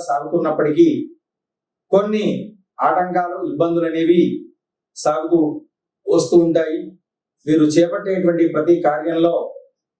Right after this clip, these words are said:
కొంత ఇబ్బంది అనేది రావడం చాలా సహజం. అయినా ఓర్పుతో పనులు పరిపూర్తి చేసుకుంటే కాస్త మందకొడిగానైనా కానీ పనులు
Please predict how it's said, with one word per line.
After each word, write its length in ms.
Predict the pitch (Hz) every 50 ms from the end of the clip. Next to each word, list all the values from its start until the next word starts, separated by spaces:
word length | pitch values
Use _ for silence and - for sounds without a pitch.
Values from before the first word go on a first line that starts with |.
| _ _ _ _ _ -
కొంత 300 | - 175 185 185 185 185 214 196 160 151
ఇబ్బంది 340 | 151 151 175 202 202 202 202 190
అనేది 300 | 180 180 180 175 180 180 - - - - - - - _ _ _ _ _ _ _ _ _ _ _ _ _ _ _ _ _ _ _ _ _ _ _ -
రావడం 440 | - - 143 156 170 175 175 180 185 180 170
చాలా 220 | 170 151 160 175 175 - - - _ _ _ _ _ _ _ - - -
సహజం. 400 | - 147 156 175 175 175 185 180 185 185 185 - - _ _ _ _ _ _ _ _ _ _ _ _ - 113
అయినా 200 | 120 156 165 165 - - - - - 131 139 151
ఓర్పుతో 480 | 180 214 220 220 202 226 220 220 226 220 - 190
పనులు 240 | 175 170 180 190 185 175
పరిపూర్తి 480 | 170 170 170 170 180 185 180 - - - 170
చేసుకుంటే 500 | 170 170 165 - - 170 160 151 180 175 151 - - - - - - _ _ _ _ _ _ _ _ _ _ _ _ _ _ _ _ _ _ _ _ _ _ _ _ _ _
కాస్త 380 | - 147 151 - - - - 175 160 - - - - - _ _ _ _ _ _ _ _ _ _ _ -
మందకొడిగానైనా 1000 | 117 123 131 - 175 175 185 214 208 208 208 202 196 190 190 180 170 170 170 175 175 170 165
కానీ 220 | 160 165 175 180 170 143 127 - - - _ _ _ _ - -
పనులు 300 | - 165 165 170 175